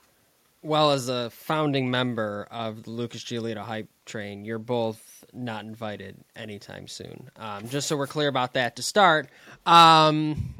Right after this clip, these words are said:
i-, i-, in all seriousness, though, I, I think there's truth to what you're both saying. Um, to, to get out in front of it, fully a believer in Lucas Giolito still.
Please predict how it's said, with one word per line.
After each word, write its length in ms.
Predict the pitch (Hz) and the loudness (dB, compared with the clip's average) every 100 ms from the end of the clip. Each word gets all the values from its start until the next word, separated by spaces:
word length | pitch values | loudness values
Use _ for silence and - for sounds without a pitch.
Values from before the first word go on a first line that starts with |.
| - | 2
i-, 80 | 214 | 6
i-, 360 | 220 240 226 | 10 10 10
in 80 | 233 | 8
all 340 | 226 220 208 | 6 6 4
seriousness, 720 | 196 - 262 175 139 147 139 | 0 -4 0 2 0 -4 -6
though, 200 | - 143 | -4 -2
I, 280 | 135 143 143 | -2 -2 -2
I 40 | 151 | -4
think 220 | 208 190 | -4 -4
there's 160 | 170 | -4
truth 300 | - 202 165 | -4 -4 -4
to 80 | - | -4
what 180 | 143 139 | -6 -6
you're 80 | 135 | -6
both 260 | 123 117 | -8 -8
saying. 320 | - 95 85 - _ _ _ _ _ | -10 -12 -14 -20 _ _ _ _ _
Um, 640 | - 127 117 110 104 104 107 _ _ _ _ _ _ _ _ _ _ 139 151 170 | -6 -4 -4 -8 -12 -16 -20 _ _ _ _ _ _ _ _ _ _ -16 -14 -10
to, 160 | 175 | -10
to 240 | 139 156 143 | -8 -4 -4
get 180 | 135 139 | 0 0
out 160 | 135 | 0
in 80 | 127 | -4
front 240 | - 131 139 | -8 -6 -4
of 100 | 156 | -2
it, 240 | 170 - _ _ _ _ | -4 -6 _ _ _ _
fully 440 | - - 135 135 131 | -20 -4 -2 0 -2
a 100 | 123 | -4
believer 380 | 120 117 113 | -6 -10 -10
in 80 | 113 | -12
Lucas 280 | 110 110 113 | -14 -14 -18
Giolito 420 | 104 87 85 - | -20 -20 -20 -20
still. 280 | - - - | -20 -20 -20